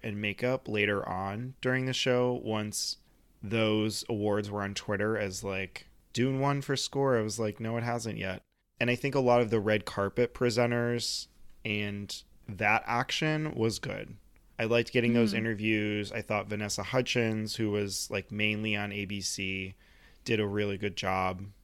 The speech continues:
Speaker 1: And then getting Beyonce and that intro with Amy, Regina, and Wanda, great way to start. Loved all of that.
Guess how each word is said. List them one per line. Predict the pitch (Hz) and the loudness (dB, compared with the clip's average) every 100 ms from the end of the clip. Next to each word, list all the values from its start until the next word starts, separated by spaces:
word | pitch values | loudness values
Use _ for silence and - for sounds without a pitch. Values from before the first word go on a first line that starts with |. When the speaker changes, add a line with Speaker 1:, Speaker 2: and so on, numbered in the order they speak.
| _ - - | _ -8 -2
Speaker 1:
And | 120 | 2
then | 123 123 | 2 4
getting | 123 120 107 | 4 2 2
Beyonce | 110 107 113 - 139 143 160 160 - | 2 2 0 2 4 4 2 0 2
and | 110 110 107 | 2 2 0
that | 101 98 - | -2 -4 -4
intro | 120 120 - 135 123 123 123 | -2 -2 2 6 8 8 6
with | 110 107 104 - - - | 4 4 4 0 -14 -2
Amy, | 117 117 117 117 | 2 4 2 2
Regina, | 110 107 110 107 | 2 0 -2 -2
and | 101 101 | -4 0
Wanda, | 107 120 113 101 98 101 - - - | 2 4 4 4 4 -2 -8 -18 4
great | 135 127 | 8 8
way | 117 | 8
to | 107 | 4
start. | - - 82 - - - - | 2 0 -2 -6 -14 -20 -4
Loved | 113 117 110 - - | 2 4 2 -4 -2
all | 110 107 | 0 2
of | 101 87 | 0 -2
that. | 82 87 | -4 -6